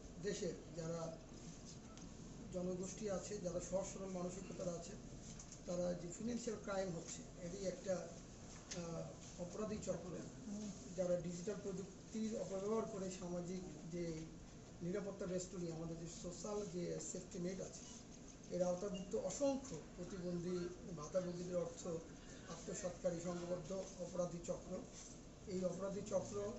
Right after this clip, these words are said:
আপনা-, আমাদের যে প্রতিবন্ধী ভাতাগুলো আছে, সেই ভাতাগুলো ও-, ওটিপি, তারা বিশেষ অ্যাপসের মাধ্যমে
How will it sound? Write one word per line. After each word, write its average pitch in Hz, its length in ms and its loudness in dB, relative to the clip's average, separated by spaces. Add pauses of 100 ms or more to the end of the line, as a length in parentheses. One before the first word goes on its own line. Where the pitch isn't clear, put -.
(680)
আপনা-, 175 280 -2
আমাদের 175 420 2 (240)
যে 175 60 -2 (100)
প্রতিবন্ধী 180 380 0
ভাতাগুলো 185 580 0
আছে, 156 260 0
সেই 175 100 -2
ভাতাগুলো 180 600 0 (600)
ও-, 180 200 2 (100)
ওটিপি, 208 540 2 (440)
তারা 170 180 0
বিশেষ 170 320 0 (100)
অ্যাপসের 175 400 -2
মাধ্যমে 185 500 0